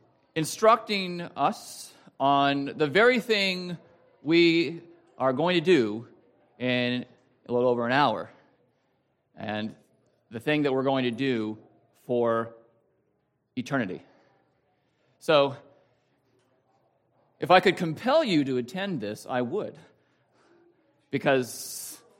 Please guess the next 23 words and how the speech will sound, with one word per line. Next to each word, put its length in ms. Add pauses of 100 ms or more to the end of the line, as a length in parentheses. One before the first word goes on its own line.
(520)
but 80
you're 140
all 100
here. 320
But 180
people 300
who 140
are, 140
but 260
there 160
are 40
people 220
who 80
are 140
gonna 180
be 80
listening 360
to 40
this. 300 (960)
If 100
you're 100
listening, 400
come. 360